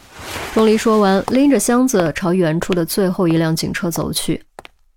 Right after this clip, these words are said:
陈红望着钟离的背影，只能再次无奈叹了口气。钟离的说辞让他无法反驳，但他知道那都是借口而已。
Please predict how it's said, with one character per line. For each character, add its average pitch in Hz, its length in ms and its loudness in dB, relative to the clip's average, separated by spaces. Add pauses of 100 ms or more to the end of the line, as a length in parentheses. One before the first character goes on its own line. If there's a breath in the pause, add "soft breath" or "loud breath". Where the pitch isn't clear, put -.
(560)
陈 208 260 2
红 202 260 2
望 202 160 2
着 185 80 2
钟 196 240 0
离 180 100 2
的 196 80 -2
背 196 280 0
影， 160 320 -2
只 - 140 -6
能 165 200 -2
再 190 340 -2
次 - 280 -4
无 165 180 -2
奈 175 200 0
叹 - 240 -6
了 156 100 -2
口 165 220 -6
气。 - 360 -6 (580)
钟 339 240 2
离 233 100 2
的 240 120 0
说 233 260 0
辞 170 380 0
让 208 100 -2
他 202 140 0
无 170 180 0
法 165 200 -2
反 156 280 -2
驳， 156 300 -2 (280)
但 175 140 -2
他 180 120 0
知 180 200 -2
道 170 300 -2
那 170 100 0
都 165 140 -2
是 185 120 -4
借 185 300 0
口 - 200 -6
而 151 200 0
已。 156 220 -4